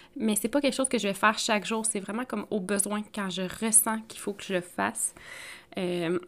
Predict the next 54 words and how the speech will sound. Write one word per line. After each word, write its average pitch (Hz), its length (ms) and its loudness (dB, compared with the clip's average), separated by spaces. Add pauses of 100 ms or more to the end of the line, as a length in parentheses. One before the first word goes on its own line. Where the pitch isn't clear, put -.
(140)
<clears throat> 226 360 -2
donc, 220 160 4
je - 80 0
suis - 80 -4
beaucoup 247 200 2
dans 349 80 10
les 220 120 6
questions. 202 380 2 (180)
Donc, 208 180 -2
pour 214 120 0
moi, 226 160 4 (120)
qu'est-ce, 208 240 0 (160)
la 214 180 -2
question, 208 520 -4
qu'est-ce 240 200 -2
que 240 80 0
mon 214 180 2
corps 208 200 2
a 202 60 2
besoin ? 202 380 -4 (280)
Qu'est-ce 247 220 2
qui 240 100 0
me 208 80 2
ferait 196 220 -4
du 185 120 -4
bien ? 202 220 -2 (1800)
Euh, 190 580 0 (640)
des 196 140 -2
questions 214 300 2
comme 208 180 4
ça, 190 180 4
là. 180 140 4
Puis - 260 -4
je 202 120 0
me 196 140 6
réponds 220 400 2
à 226 60 2
moi-même, 220 380 4
je 208 80 -4
vais 190 120 0
l'écrire, 196 360 0
je 214 60 -2
vais 202 80 0
trouver 226 200 0
une 233 60 2
façon 226 340 2
de 220 60 0
répondre 208 340 0
à 196 40 0
ma 190 140 0
question. 196 340 -4
Donc, 202 220 -2
les 240 100 0
questions 233 420 2